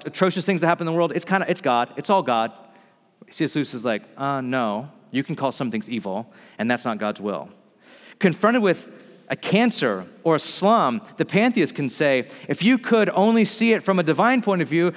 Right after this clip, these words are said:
you would realize that this is also God." From, but the Christian replies, <laughs> this is so good, "Don't talk damned nonsense." Oh, I love it. "For Christianity is a fighting religion.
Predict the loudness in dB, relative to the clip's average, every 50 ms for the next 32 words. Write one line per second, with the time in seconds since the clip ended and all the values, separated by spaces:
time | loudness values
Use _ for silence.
0 | -4 -2 2 4 4 4 6 4 6 6 4 4 4 2 0 -2 -6 -8 -2 0
1 | 0 0 4 2 2 2 4 2 2 2 2 0 -4 -10 -12 -4 2 2 2 2
2 | 2 0 -2 -2 0 0 0 2 2 0 -2 -4 -8 -14 -20 -20 _ _ _ _
3 | _ _ _ _ _ _ _ _ -2 0 0 0 -2 -6 -10 -16 -16 -8 -2 -2
4 | -2 0 4 2 2 2 2 -2 -2 -2 0 0 2 2 2 2 0 -2 -4 -6
5 | -8 -12 -20 -18 -12 -10 -8 -8 -8 -6 -6 -6 -8 -8 -14 -16 -20 -18 -18 -8
6 | 0 2 4 4 2 0 -2 -2 0 2 2 2 0 -2 -8 -8 -2 0 0 2
7 | 0 0 0 0 0 0 0 0 -2 -4 -8 -10 -12 -12 -12 -12 -12 -12 -14 -20
8 | -20 -20 _ -20 -20 -20 -20 _ _ -20 -20 -20 -20 -20 -20 -20 _ -20 -16 -10
9 | -6 -4 -4 -2 -4 -4 -6 -10 -14 -18 -20 -20 -20 -20 -10 -2 0 0 2 2
10 | 0 -2 -2 0 0 0 2 2 2 2 2 0 0 -2 -6 -10 -14 -6 -2 -2
11 | 2 2 2 0 0 0 2 2 2 2 0 -2 -2 -4 -4 -2 -2 0 0 0
12 | 0 -2 -4 -6 -6 -10 -16